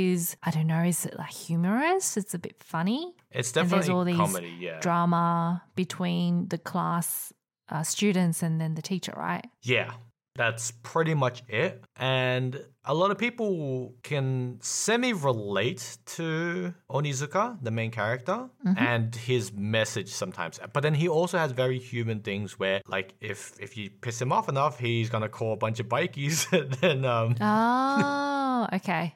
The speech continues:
Speaker 2: Yeah.
Speaker 1: Yep, yep, yep. So he has his own way to deal with these students.
Speaker 2: Yeah, yeah, that's basically it.
Speaker 1: I see. Okay, cool. Right, so next one is Ora-,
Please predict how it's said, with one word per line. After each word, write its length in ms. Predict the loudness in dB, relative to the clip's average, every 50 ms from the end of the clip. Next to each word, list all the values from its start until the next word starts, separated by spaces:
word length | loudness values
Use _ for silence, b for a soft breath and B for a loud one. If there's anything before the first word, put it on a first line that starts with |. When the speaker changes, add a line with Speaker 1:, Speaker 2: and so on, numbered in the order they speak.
| _ _ _ -2
Speaker 2:
Yeah. 220 | 0 0 0 0
Speaker 1:
Yep, 80 | -2 -4
yep, 140 | -6 -4 -4
yep. 180 | -6 -6 -4
So 120 | -2 -2 0
he 180 | 2 2 2 2
has 180 | 2 0 0
his 160 | 0 -2 0 0
own 220 | 0 0 0 0
way 220 | -2 -2 -2 -4
to 120 | -4 -6 -6
deal 240 | -4 -4 -4 -4 -4
with 120 | -6 -6
these 180 | -8 -6 -6 -6
students. 440 | -4 -4 -6 -6 -6 -6 -4 -2
Speaker 2:
Yeah, 300 | 0 2 2 2 2 0
yeah, 260 | -2 -2 -4 -4 -4 -4
that's 180 | -6 -8 -8 -2
basically 500 | -2 0 0 0 -4 -8 -8 -8 -8 -8
it. 160 | -10 -12 -16 _ -6
Speaker 1:
I 120 | -4 -4
see. 460 | -4 -4 -6 -6 -6 -6 -6 -8 -8 -6
Okay, 320 | -6 -6 -4 -4 -8 -8 -6
cool. 200 | -8 -8 -8 -2
Right, 240 | 0 0 0 0 -2
so 140 | -4 -4 -2
next 300 | 0 0 -2 -2 -2 0
one 120 | 0 0 0 0
is 500 | 0 2 2 0 -2 -4 -6 -6 -6 -6 -6 -8 -10 -20 _ _ _ _ _ 2
Ora-, 1200 | 4 6 6 6 4 4 4 4 4 4 4 6 6 6 6 6 6 6 6 4 4 2 0